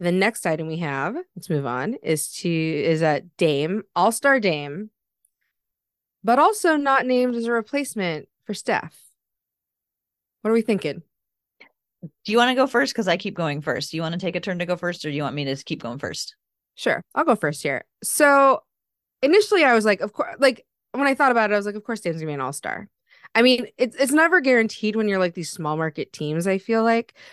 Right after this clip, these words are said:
Speaker 1: but, like, Dame is, like, he's an all-star brand player now, so I think it's, it's easier for him to get, like,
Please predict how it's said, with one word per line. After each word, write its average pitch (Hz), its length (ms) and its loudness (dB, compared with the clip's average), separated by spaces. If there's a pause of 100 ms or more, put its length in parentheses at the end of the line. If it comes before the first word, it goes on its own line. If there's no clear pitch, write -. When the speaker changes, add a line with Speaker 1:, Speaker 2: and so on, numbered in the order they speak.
(220)
Speaker 1:
but, - 160 0
like, 170 360 0 (280)
Dame 254 280 4
is, 254 160 -2
like, 190 360 0 (600)
he's 226 180 -4
an 214 140 0
all-star 214 400 2
brand 165 640 -4
player 165 400 0
now, 180 340 0
so 185 160 -6
I 156 80 -2
think - 220 -10
it's, 165 180 -6
it's - 180 -10
easier 175 480 0
for 175 120 -4
him 160 180 -4
to 151 80 -6
get, 151 300 -6
like, 143 280 -4